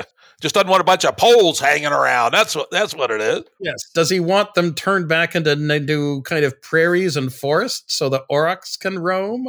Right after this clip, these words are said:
Speaker 2: It's just not at all clear.
Speaker 1: Anyway, that's an aside. Let's move on. World War One fucks up everything, right?
Speaker 2: Ten million people dead.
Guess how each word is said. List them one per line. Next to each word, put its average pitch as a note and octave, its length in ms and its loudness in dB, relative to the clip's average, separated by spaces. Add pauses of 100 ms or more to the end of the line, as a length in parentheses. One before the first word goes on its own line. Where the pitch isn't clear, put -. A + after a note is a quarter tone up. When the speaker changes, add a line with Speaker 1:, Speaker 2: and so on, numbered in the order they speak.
(640)
Speaker 2:
It's D#3 200 -10
just E3+ 260 -8
not F#3 300 -2
at G#3 100 -4
all F#3+ 220 -2
clear. A#3 560 -6 (760)
Speaker 1:
Anyway, B2+ 320 0
that's A#3 140 0
an A#3 80 4
aside. C3+ 360 2
Let's A3 240 0
move G3 200 2
on. C#3+ 280 2
World A#3 240 6
War A#3 240 6
One F3+ 320 4 (260)
fucks - 280 0
up - 160 0
everything, G2+ 760 -4
right? A2+ 400 -2
Speaker 2:
Ten G#3+ 280 -2
million F#3+ 420 0
people E3+ 400 -4
dead. A#2+ 440 -2